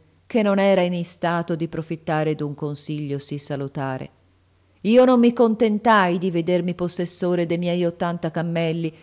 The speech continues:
e di sapere che eran carichi d'un tesoro inestimabile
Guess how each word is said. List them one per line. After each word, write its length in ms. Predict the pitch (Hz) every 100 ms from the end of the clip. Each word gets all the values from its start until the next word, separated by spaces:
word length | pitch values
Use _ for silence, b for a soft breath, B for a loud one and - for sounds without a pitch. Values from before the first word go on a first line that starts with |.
| B
e 140 | - 208
di 140 | 233
sapere 500 | 240 226 254 254 226
che 160 | 233 214
eran 240 | 208 202
carichi 480 | 226 208 196 202 208
d'un 200 | 185 185
tesoro 440 | 196 180 185 185
inestimabile 880 | 185 180 175 185 180 170 175 170 165